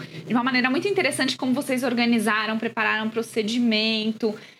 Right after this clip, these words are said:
é, estimularam contratação de pessoas exclusivas pra isso. Mas tem o outro lado do balcão, que, assim, a sociedade também precisa ser,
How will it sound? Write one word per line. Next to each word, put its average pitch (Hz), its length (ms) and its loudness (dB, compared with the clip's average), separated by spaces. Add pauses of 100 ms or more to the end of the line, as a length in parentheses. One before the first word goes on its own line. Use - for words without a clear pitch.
é, 202 320 2
estimularam 240 600 0
contratação 233 500 -2
de - 120 -4
pessoas 220 840 0
exclusivas 208 600 -2
pra 233 200 2
isso. 254 240 -4
Mas 339 140 2
tem 381 120 2
o 381 60 2
outro 392 200 0
lado 330 260 4
do 262 80 4
balcão, 311 580 0
que, 226 120 -2
assim, 226 160 -2
a - 40 -2
sociedade 269 600 0
também 311 500 0
precisa 320 560 2
ser, 247 600 0